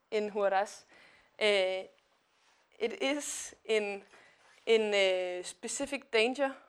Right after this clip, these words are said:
of flooding, uh, because of climate change,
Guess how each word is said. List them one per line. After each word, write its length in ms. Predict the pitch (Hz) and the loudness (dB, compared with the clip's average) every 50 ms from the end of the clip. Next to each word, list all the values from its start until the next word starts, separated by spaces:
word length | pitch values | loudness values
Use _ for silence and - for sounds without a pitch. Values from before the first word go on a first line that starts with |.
| _ - - | _ -6 -6
of 100 | 214 202 | -6 -6
flooding, 500 | - - 214 208 208 220 269 285 294 294 - _ _ _ _ _ _ _ _ _ _ _ _ - | -4 0 6 6 6 6 6 2 -4 -6 -12 _ _ _ _ _ _ _ _ _ _ _ _ -2
uh, 360 | 208 202 196 185 175 170 170 175 170 _ _ _ _ _ _ _ _ _ _ - | 0 2 2 0 -2 -4 -8 -12 -16 _ _ _ _ _ _ _ _ _ _ -12
because 420 | 262 247 - - 294 294 285 - | -10 -4 2 8 8 8 8 6
of 140 | 277 - - | -6 -8 -2
climate 300 | - 240 233 247 277 269 | 2 4 4 4 2 -4
change, 360 | - - 208 202 - - - | -6 -8 -8 -8 -10 -16 -20